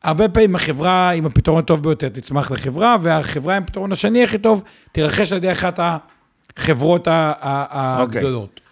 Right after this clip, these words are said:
Speaker 2: בוא
Speaker 1: אוקיי.
Speaker 2: נמשיך,
Speaker 1: בוא
Speaker 2: הלאה.
Speaker 1: נמשיך, יפה.
Speaker 2: צריך,
Speaker 1: אז אמרנו,
Speaker 2: אנחנו
Speaker 1: השקעה אסטרטגית זה למצוא תחום טוב עם חברה מובילה, טקטית, דיברנו על זה כבר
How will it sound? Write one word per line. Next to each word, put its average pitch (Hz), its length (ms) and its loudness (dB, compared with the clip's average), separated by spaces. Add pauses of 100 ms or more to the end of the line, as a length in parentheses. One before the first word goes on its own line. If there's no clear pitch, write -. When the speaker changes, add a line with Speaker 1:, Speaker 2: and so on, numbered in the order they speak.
(140)
Speaker 2:
בוא 170 60 0
Speaker 1:
אוקיי. 131 180 0
Speaker 2:
נמשיך, 120 520 -6
Speaker 1:
בוא 107 80 -8
Speaker 2:
הלאה. 107 200 0
Speaker 1:
נמשיך, - 260 -16
יפה. 170 100 -14
Speaker 2:
צריך, - 220 -10
Speaker 1:
אז - 100 -8
אמרנו, 254 140 0
Speaker 2:
אנחנו 247 160 -2
Speaker 1:
השקעה 208 300 -4
אסטרטגית 214 640 -4
זה 185 280 -4 (420)
למצוא 143 300 -4
תחום 220 300 -2
טוב 220 280 2
עם 175 140 -6
חברה 165 560 -4 (440)
מובילה, 135 680 -2 (320)
טקטית, 190 600 -6
דיברנו 160 500 -2
על 156 60 -4
זה 147 160 -4
כבר 147 420 -4